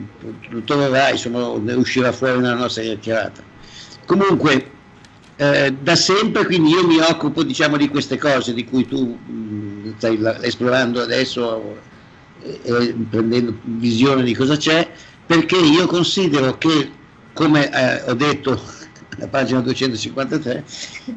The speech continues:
che, che è vero, sono convinto che l'espressione del corpo, quindi della sessualità, quindi lo tromba-, il trombare, scopare, eccetera, eccetera, siano cose altrettanto importanti come altre cose del mondo, l'arte,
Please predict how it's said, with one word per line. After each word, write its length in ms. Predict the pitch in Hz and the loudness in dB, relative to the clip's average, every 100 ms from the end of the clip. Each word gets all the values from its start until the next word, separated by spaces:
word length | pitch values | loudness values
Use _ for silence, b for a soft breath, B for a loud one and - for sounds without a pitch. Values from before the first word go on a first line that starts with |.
| - | -4
che, 580 | 165 160 156 - 180 - B B B B - | 0 0 0 -2 -4 -4 B B B B -6
che 480 | 156 156 156 147 143 - - - | 2 4 4 2 -4 -10 -20 -18
è 200 | - 180 | -4 2
vero, 480 | 170 170 170 165 180 | 4 6 6 6 2
sono 260 | 170 151 - | 2 2 2
convinto 1000 | 165 160 151 175 160 - 180 185 - - - - | 4 4 4 4 4 2 -2 -4 -6 -16 -20 -4
che 140 | 151 147 | 0 4
l'espressione 720 | 151 147 147 131 175 170 156 | 2 2 -2 0 2 4 4
del 200 | 143 117 | 2 0
corpo, 460 | 156 156 120 101 107 | 2 2 2 -2 -2
quindi 260 | 127 135 | -2 0
della 180 | 135 135 | 0 -2
sessualità, 760 | 139 - 127 127 127 147 143 - | -2 0 0 2 2 0 0 0
quindi 260 | 127 123 | 0 0
lo 140 | 127 127 | -2 -2
tromba-, 440 | 123 127 139 135 | 0 2 2 2
il 120 | 131 | 0
trombare, 580 | 110 120 127 143 123 110 - | 0 -2 0 0 0 -4 -8
scopare, 480 | - 110 139 127 123 | -12 -4 0 0 0
eccetera, 360 | 135 131 160 | -4 -4 -4
eccetera, 380 | 170 135 139 - B B - | -4 -6 -4 -6 B B -4
siano 300 | 151 156 156 | 2 2 2
cose 400 | 143 135 156 - - - | 0 0 -2 -6 -16 -4
altrettanto 480 | 147 139 160 151 131 | -2 0 2 2 2
importanti 600 | 127 160 160 131 143 135 | 0 -2 0 0 0 -4
come 240 | - 123 120 | -2 0 0
altre 280 | 120 113 | 0 -4
cose 280 | 110 135 117 | -4 -2 -2
del 140 | 113 117 | -2 -2
mondo, 320 | 151 139 117 | 0 0 0
l'arte, 540 | 113 127 127 - 127 | 0 0 0 -4 -6